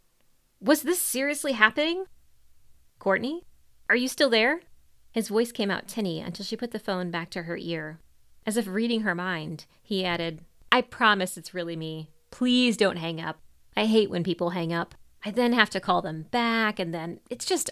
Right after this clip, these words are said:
awkward and embarrassing all around." He was silent for a second.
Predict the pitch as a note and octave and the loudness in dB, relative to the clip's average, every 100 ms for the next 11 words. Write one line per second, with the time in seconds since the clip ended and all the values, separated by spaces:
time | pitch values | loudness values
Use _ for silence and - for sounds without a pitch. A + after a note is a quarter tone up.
0 | - D#3+ - F#3 F3 F3 E3+ E3+ F3+ F3+ | -4 -4 -2 -2 0 0 -2 -2 2 4
1 | F3+ F#3 F#3+ F3 F3 E3+ E3 E3+ E3+ E3+ | 4 2 -2 -2 -2 -2 0 -2 0 0
2 | E3+ E3+ - - - _ - B3 A3+ - | -2 -6 -12 -20 -20 _ -8 -4 -2 0
3 | F#3 F3+ - F3 E3+ - D#3+ F3 F3 - | -2 -2 -6 -6 -6 -6 -10 -8 -10 -14